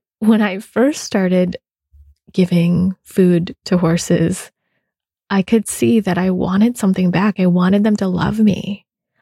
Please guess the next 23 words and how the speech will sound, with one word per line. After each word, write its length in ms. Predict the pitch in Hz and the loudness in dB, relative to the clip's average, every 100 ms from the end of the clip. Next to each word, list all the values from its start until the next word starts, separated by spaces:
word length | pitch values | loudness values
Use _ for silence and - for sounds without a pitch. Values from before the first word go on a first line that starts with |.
| - | -2
I 80 | 196 | 2
wanted 380 | 196 202 220 | 2 2 0
them 140 | 220 214 | 0 -2
to 80 | 190 | -2
cuddle 460 | - 208 208 208 | -4 -2 0 0
with 240 | 190 190 196 | 0 -2 0
me 180 | 185 | 2
and 220 | 180 180 - - - _ - _ _ _ | 2 2 -2 -10 -20 _ -20 _ _ _
give 160 | 226 214 | 0 2
me 120 | 214 | 2
some 300 | 208 220 220 | 2 0 0
sort 280 | - 208 196 | 0 0 0
of 220 | 190 190 | -2 0
loving 320 | 190 190 190 | -2 0 0
attention 540 | 180 - 202 196 202 180 | -2 0 -2 0 2 2
that 180 | 170 | 0
said, 360 | - 190 180 185 - | -2 0 0 0 -4
"I 160 | 185 190 | 0 2
like 340 | 185 185 - | 2 0 0
you 320 | 240 240 240 240 | 0 2 2 0
and 200 | 180 175 | -4 -4
I 380 | 180 175 170 175 - - - _ _ _ _ _ _ _ - | -2 0 0 -2 -8 -20 -20 _ _ _ _ _ _ _ -2
honor, 400 | 175 175 190 | 2 2 0